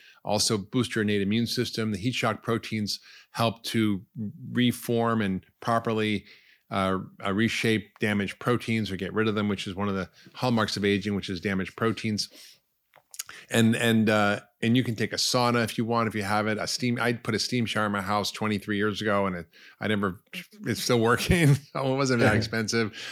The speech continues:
Speaker 1: I've gotten way my money's worth. The, the, the, the door of the shower is more broken than <laughs> the steam shower. So, uh,
Speaker 2: <laughs>
Speaker 1: and, and so I go in there, or, you know, you can get an infrared sauna blanket, or you can get a small sauna,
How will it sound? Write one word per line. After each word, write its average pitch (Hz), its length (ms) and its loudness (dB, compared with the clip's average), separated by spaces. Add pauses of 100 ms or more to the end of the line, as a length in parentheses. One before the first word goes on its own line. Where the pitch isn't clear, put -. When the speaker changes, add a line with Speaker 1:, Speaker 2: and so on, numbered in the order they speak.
Speaker 1:
I've 120 160 0
gotten 113 240 4
way 117 180 4 (140)
my 127 60 2
money's 110 360 2
worth. - 600 -4
The, 107 260 6
the, 104 240 2 (280)
the, 107 100 6
the 107 180 2
door 147 360 6
of 107 100 4
the 101 100 4
shower 156 380 4
is 98 60 2 (160)
more 117 320 0
broken 117 400 2
than 110 120 4
<laughs> - 140 -2
the 165 100 4
steam 156 320 2
shower. - 360 2 (180)
So, 165 220 6 (580)
uh, 120 340 6 (180)
Speaker 2:
<laughs> - 160 -12
Speaker 1:
and, 143 260 4
and 135 240 2
so 147 100 2
I 135 80 6
go 156 220 4
in 151 80 4
there, 147 420 4
or, 131 300 2
you 135 80 2
know, 123 40 2
you 120 60 -2
can 117 100 -6
get 120 120 2
an 113 80 0
infrared 113 260 0
sauna 113 340 0
blanket, 107 600 0
or 92 100 2
you 90 80 0
can 98 80 -6
get 98 120 0
a 92 40 -4
small 104 260 -2
sauna, 104 360 0